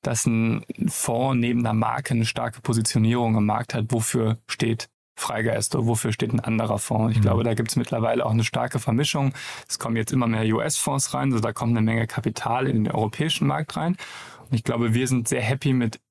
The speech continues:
Speaker 1: im Seed-Bereich, dass wir eine klare Positionierung haben. Wir sagen, wir machen zwei bis drei Deals,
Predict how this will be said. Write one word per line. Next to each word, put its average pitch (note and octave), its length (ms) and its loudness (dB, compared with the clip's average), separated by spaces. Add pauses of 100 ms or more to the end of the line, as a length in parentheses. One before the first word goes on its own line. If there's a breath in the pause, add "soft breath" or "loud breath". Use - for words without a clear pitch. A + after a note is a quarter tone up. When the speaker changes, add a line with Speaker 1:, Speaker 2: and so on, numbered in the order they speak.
Speaker 1:
im G#2+ 180 0
Seed-Bereich, C3 680 -2
dass - 240 -4
wir A2+ 60 2
eine A2+ 100 2
klare A#2 320 -4
Positionierung A2 640 0
haben. G#2+ 160 0
Wir A2 80 2
sagen, A#2 420 0 (380 loud breath)
wir B2+ 80 0
machen G#2+ 220 2
zwei C#3 160 -2
bis E3 140 -2
drei D#3 180 -4
Deals, C3 400 0